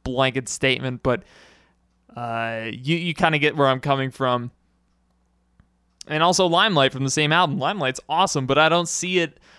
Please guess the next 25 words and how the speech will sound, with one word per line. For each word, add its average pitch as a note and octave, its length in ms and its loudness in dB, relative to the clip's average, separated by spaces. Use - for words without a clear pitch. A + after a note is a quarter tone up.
when F#3+ 140 4
I F3+ 80 4
hear G#3+ 260 2
it, F3 100 4
I D#3 60 2
think D3+ 220 -6
this E3+ 200 -2
tune F3 300 -4
is D#3+ 300 -4
incredible, D#3+ 1160 -2
but D#3 140 2
I E3 80 4
don't F3 340 2
think E3+ 380 -2
immediately D3 560 0
like C#3 240 0
I C#3+ 100 0
did C#3 240 2
with C3 300 -2
Spirit D3 300 2
of C3+ 60 2
Radio, A#2+ 380 2
"This D#3+ 240 4
is C#3+ 140 2
everything." B2 580 0